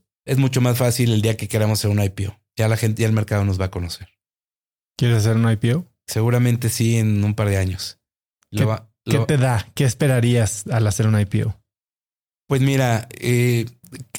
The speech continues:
Speaker 1: la, la misión de mac es llegar a todos los mexicanos del país. Queremos nosotros para el dos mil treinta estar en todas las ciudades que tengan más de doscientas mil habitantes.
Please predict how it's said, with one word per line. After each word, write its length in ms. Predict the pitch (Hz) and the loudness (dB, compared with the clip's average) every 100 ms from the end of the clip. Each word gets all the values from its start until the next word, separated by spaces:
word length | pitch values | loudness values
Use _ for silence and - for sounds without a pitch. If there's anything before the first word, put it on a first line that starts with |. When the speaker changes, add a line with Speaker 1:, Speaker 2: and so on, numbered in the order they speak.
| - | -10
Speaker 1:
la, 360 | - 139 139 131 | -2 0 0 0
la 160 | 131 139 | 0 2
misión 540 | 143 139 - 156 170 | 2 2 0 0 2
de 80 | 165 | 2
mac 380 | 147 123 147 - | 2 2 0 -2
es 120 | 123 | 0
llegar 260 | 123 120 120 | 2 2 0
a 60 | 123 | 2
todos 120 | 117 | 0
los 100 | 110 | 2
mexicanos 460 | 95 90 95 92 | 0 -2 -2 -4
del 100 | 85 | -4
país. 400 | - - - - _ _ _ _ _ _ - - | -10 -14 -12 -14 _ _ _ _ _ _ -20 -8
Queremos 320 | - 120 135 | -2 2 2
nosotros 320 | 135 104 127 123 | 2 2 0 0
para 100 | 110 | 0
el 60 | |
dos 120 | 104 | 2
mil 180 | 107 117 | 2 0
treinta 300 | 120 117 113 | 2 0 0
estar 240 | 117 113 113 | 0 0 0
en 80 | |
todas 160 | 110 110 | 0 0
las 120 | 107 | 0
ciudades 260 | 104 104 - | 0 0 0
que 80 | 92 | -2
tengan 300 | 101 101 98 | 0 2 2
más 140 | 95 | 2
de 80 | 98 | 2
doscientas 420 | 90 95 87 87 | 2 0 0 0
mil 160 | 92 90 | 0 2
habitantes. 720 | 87 - 82 - - - | 0 -4 -12 -14 -16 -16